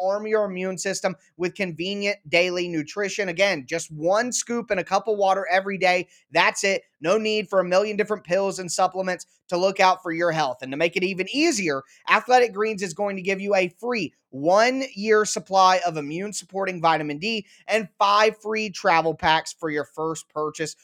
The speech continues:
All you have to do is visit athletic greens dot com slash N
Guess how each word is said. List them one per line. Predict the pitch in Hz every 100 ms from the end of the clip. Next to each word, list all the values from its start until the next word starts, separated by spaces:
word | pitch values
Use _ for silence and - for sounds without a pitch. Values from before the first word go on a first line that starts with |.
| _
All | - 202
you | 247
have | 226 214
to |
do | 180 196
is | 165
visit | 139 202 190 156 _ 156
athletic | 196 233 254 277 180
greens | 190 196 196 190
dot | - 160 202 240
com | 208 202 202 - _
slash | - 202 233 208 - - -
N | 196 247